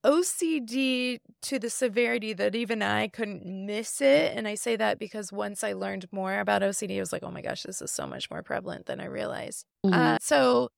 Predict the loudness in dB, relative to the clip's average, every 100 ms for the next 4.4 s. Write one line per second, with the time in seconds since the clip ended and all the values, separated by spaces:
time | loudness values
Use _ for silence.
0 | _ -12 -2 4 6 6 2 -2 _ _
1 | 0 0 0 -6 0 4 6 4 0 -4
2 | -4 -4 -6 -4 -4 -2 -4 -2 -4 -4
3 | -6 -6 -8 -8 -8 -6 -6 -4 -2 0
4 | 2 4 2